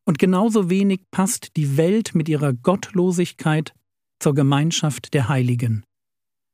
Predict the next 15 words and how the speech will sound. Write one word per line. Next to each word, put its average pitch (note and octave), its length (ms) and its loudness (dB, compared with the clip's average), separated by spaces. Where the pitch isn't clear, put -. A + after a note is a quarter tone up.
Die E3 80 2
Gemeinschaft F#3 680 0
der D#3 180 2
Heiligen F3+ 460 0
ist D#3 280 -4
deshalb E3 440 -2
zwingend A#3 580 0
eine E3 200 0
Gemeinschaft, D#3+ 880 0
die D#3+ 100 0
sich E3 280 -2
absondert, C3 1040 -2
die D#3+ 80 2
sich E3+ 240 0
unterscheidet. F#3 880 0